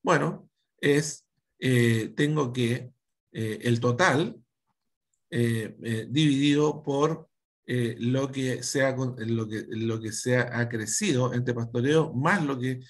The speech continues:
estaba en el primer pastoreo, y eso me da un setenta y dos coma dos por ciento de eficiencia de uso. Ahora, basado en eso, nosotros tenemos claro de que todos los métodos, todos los métodos de pastoreo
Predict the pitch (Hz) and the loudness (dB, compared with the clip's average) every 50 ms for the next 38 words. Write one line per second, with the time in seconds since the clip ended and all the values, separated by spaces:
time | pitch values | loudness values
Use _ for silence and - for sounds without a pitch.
0 | - _ _ - 117 - - 135 135 135 135 - - 120 120 120 117 120 123 120 | -20 _ _ -10 -8 0 2 4 4 4 2 2 0 0 0 0 -2 -2 -2 0
1 | 143 151 147 - 143 - - 151 147 147 143 156 170 95 - - _ _ _ _ | 0 0 -2 -2 -6 -4 -4 -2 -2 0 0 0 -2 -4 -8 -16 _ _ _ _
2 | _ _ 147 143 143 135 - 135 135 127 120 120 123 120 123 120 120 117 107 - | _ _ -2 -2 -2 0 -2 -2 0 2 2 2 0 -2 -4 -4 -4 -4 -6 -6
3 | 107 104 107 113 117 - 110 107 104 98 95 101 104 120 - 104 - - - 101 | -6 -4 -4 -4 -4 -6 -8 -8 -6 -6 -6 -6 -6 -8 -10 -12 -12 -10 -10 -10
4 | 98 95 - - 104 104 - _ _ _ _ _ _ 90 92 87 87 85 - - | -12 -12 -12 -14 -14 -16 -16 _ _ _ _ _ _ -14 -12 -10 -10 -10 -8 -10
5 | 92 85 - - - - - - 85 - - - - _ _ _ _ _ _ _ | -10 -10 -12 -14 -14 -14 -14 -16 -16 -18 -18 -20 -20 _ _ _ _ _ _ _
6 | _ - - - - _ _ _ - 170 185 180 202 190 - - - _ _ _ | _ -20 -20 -20 -20 _ _ _ 0 0 2 2 0 -2 -4 -10 -18 _ _ _
7 | _ _ - 139 151 - - 226 277 240 170 165 160 151 - - - - 127 - | _ _ -6 -4 -4 -2 -2 -2 -2 -2 0 0 -2 -2 -2 -4 -6 -8 -8 -10
8 | 139 127 139 147 160 156 - 139 135 143 143 131 - - - 180 185 131 113 127 | -10 -6 -4 -4 -4 -4 -4 -6 -4 -4 -6 -8 -10 -6 -2 0 0 2 0 -2
9 | - - - - _ _ _ - - _ _ - 139 131 127 127 151 131 120 - | -4 -6 -10 -18 _ _ _ -20 -20 _ _ -8 -6 -6 -4 -4 -4 -6 -6 -6
10 | - - 202 226 240 214 208 170 - - 143 151 165 156 156 - 113 107 107 110 | -4 -2 0 0 0 0 -2 -4 -6 -6 -2 0 0 0 0 0 -2 -2 -2 -4
11 | - - - - - _ _ 131 156 170 170 165 156 131 120 127 135 135 131 131 | -6 -10 -14 -18 -20 _ _ -2 0 0 0 0 -2 -2 -2 -2 -2 -2 -2 -2
12 | 123 120 113 113 113 110 98 - - - 101 120 131 117 107 110 123 - - | -2 -2 -2 -2 -6 -8 -8 -10 -10 -8 -4 -2 -2 -2 -2 -2 -6 -8 -12